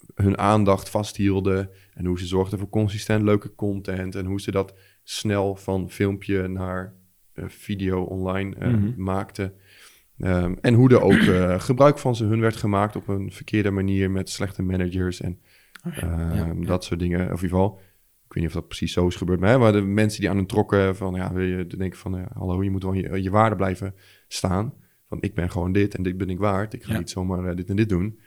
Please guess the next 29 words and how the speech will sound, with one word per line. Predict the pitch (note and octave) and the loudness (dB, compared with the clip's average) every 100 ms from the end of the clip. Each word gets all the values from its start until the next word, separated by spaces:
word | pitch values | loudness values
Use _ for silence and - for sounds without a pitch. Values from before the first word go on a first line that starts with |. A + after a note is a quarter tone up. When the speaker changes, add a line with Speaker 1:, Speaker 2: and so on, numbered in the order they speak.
| _ | _
Speaker 2:
Mhm. | G#2+ G2+ G2 - | -2 -2 -2 -6
Speaker 1:
Eh, | - | 4
dat | B2 C3+ | 4 4
soort | A#2 | 2
dingen | A#2 A2+ | 2 4
heb | G#2+ | 2
ik | - | 0
allemaal | A2+ G#2 | 0 2
meegemaakt. | G#2 G#2+ G2 F#2+ G2 | 4 2 0 -2 -2
En | - G2+ | -2 -4
ook, | - | -4
eh, | - | -8
bijvoorbeeld | F#2+ F#2 A2 | -10 -10 -12
een | - | -8
heleboel, | - F2+ F2 F2+ | -6 -4 -2 0
eh, | F2 F2 _ _ | -2 -4 _ _
bekende | - F#2 F2+ F2 | -6 -2 0 2
YouTubers | F#2 - F#2 F2+ F2+ | 0 0 0 0 -2
en | F2 | -4
Nederlanders | F#2 F2+ F2 E2 | -2 -2 -4 -4
die | F2+ | -4
daar | E2+ | -4
over | E2+ | -4
de | D#2+ | -4
vloer | F2+ | -6
kwamen, | - F2+ | -4 -6
wat | F2 | -6
ook | - | -8
gewoon | F2 | -6